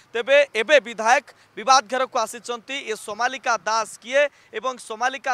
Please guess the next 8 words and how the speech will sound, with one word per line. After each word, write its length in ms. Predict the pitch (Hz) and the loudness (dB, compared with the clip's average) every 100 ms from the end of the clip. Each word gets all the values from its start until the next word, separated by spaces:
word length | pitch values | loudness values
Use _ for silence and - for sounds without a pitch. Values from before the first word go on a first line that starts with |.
| 240 | -4
ଦାସଙ୍କ 260 | 233 233 - 240 | -6 -6 -12 -12
ସହିତ 280 | 233 220 262 247 185 | -12 -12 -8 -8 -8
ବିଧାୟକ 360 | 190 214 240 185 | -6 -4 -4 -8
ବିଜୟ 220 | 185 240 247 | -12 -10 -10
ଶଙ୍କରଙ୍କର 520 | 226 214 240 220 233 214 - | -14 -14 -14 -14 -12 -12 -8
କ'ଣ 180 | 190 240 240 | -8 -8 -8
ରହିଛି 320 | 240 - 262 254 _ _ | -12 -12 -14 -14 _ _
ସମ୍ପର୍କ, 520 | - 214 262 269 | -8 -6 -4 -4